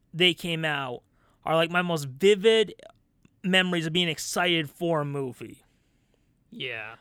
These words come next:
Speaker 1: The Dark Knight and Civil War. And, you know, people came in for, you know, people were excited to see Captain America, excited to see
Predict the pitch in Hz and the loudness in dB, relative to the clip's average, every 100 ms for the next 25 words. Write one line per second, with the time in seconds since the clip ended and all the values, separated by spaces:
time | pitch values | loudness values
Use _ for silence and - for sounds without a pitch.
0 | - 151 190 190 185 180 156 - 180 165 | -12 -2 2 2 0 -4 -6 -8 -6 -6
1 | 156 143 139 127 - _ _ _ _ _ | -6 -6 -6 -8 -14 _ _ _ _ _
2 | _ _ - 202 202 196 190 _ _ _ | _ _ -6 0 0 0 -4 _ _ _
3 | 175 208 226 247 269 - - - _ _ | -4 0 2 2 0 -6 -20 -20 _ _
4 | _ _ _ _ _ - 269 269 262 269 | _ _ _ _ _ -2 -2 0 -2 -2
5 | 262 - _ - 233 220 220 202 190 190 | -4 -10 _ -8 -4 -4 -2 -2 -2 -4
6 | - _ _ _ _ _ _ - 180 160 | -8 _ _ _ _ _ _ 0 2 2
7 | 151 - - 190 185 180 254 247 226 - | 0 -6 -4 0 2 2 0 2 2 2
8 | 202 190 165 180 - 175 165 180 165 143 | -2 -2 -4 -10 -2 -2 -2 -6 -8 -6
9 | 120 113 - - - _ _ _ _ _ | -8 -10 -16 -20 -20 _ _ _ _ _
10 | _ _ - - - 214 214 190 185 185 | _ _ -6 -4 4 6 6 2 -4 -8